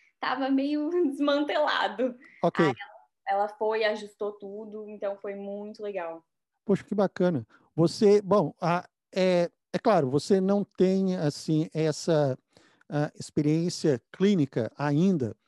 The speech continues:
Speaker 1: Não.
Speaker 2: Você acha que isso pode ser algum, algum problema? Você chegou a conversar isso com, com o doutor Michel, com o doutor Christian? Como que,
Speaker 1: Então.
Speaker 2: como que você tá nesse, nesse aspecto?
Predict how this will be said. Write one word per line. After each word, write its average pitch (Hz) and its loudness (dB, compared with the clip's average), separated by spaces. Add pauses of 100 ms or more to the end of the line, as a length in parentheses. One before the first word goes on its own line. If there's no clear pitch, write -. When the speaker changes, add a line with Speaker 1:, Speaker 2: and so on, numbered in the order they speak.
(240)
Speaker 1:
Não. - -20
Speaker 2:
Você 156 0
acha 190 0
que 165 -2
isso 185 0 (120)
pode 170 0
ser 170 0
algum, 151 -2
algum 151 -6
problema? 202 0
Você 175 0
chegou 180 2
a 196 2
conversar 165 0
isso 160 -4
com, 151 -2
com 151 -4
o 147 -2
doutor 139 0
Michel, 170 -2
com 160 -12
o 147 -6
doutor 131 -6
Christian? 175 -4
Como 226 -4
que, 196 -2
Speaker 1:
Então. 220 -8
Speaker 2:
como 294 -4
que - -20
você 220 0
tá 196 -2
nesse, 175 -2
nesse 151 -4
aspecto? - -8